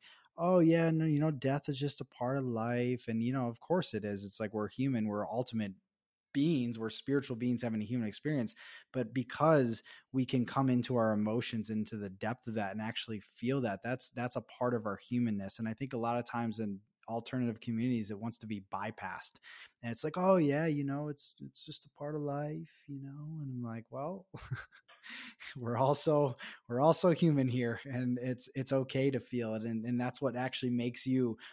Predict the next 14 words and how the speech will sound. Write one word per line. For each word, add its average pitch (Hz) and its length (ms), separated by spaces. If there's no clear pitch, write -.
more 147 260
of 131 100
a 120 40
spiritual 120 540
being, 107 340
because 110 320
you're 113 140
forging 135 580
yourself 113 520
through 143 260
the 120 140
fires 120 640
of 104 160
this, 110 280